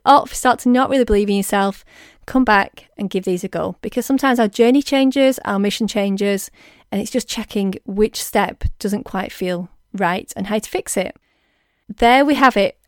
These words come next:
Eight steps to owning your brilliance. Do come and find me if you need help with this. I'm forever saying that we are stuck in our head, and even though I've given you those steps,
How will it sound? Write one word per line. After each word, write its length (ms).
Eight 280
steps 440
to 140
owning 240
your 100
brilliance. 680
Do 200
come 160
and 100
find 260
me 100
if 200
you 60
need 180
help 240
with 140
this. 420
I'm 180
forever 420
saying 400
that 120
we 140
are 100
stuck 560
in 80
our 120
head, 500
and 220
even 240
though 80
I've 100
given 160
you 60
those 120
steps, 380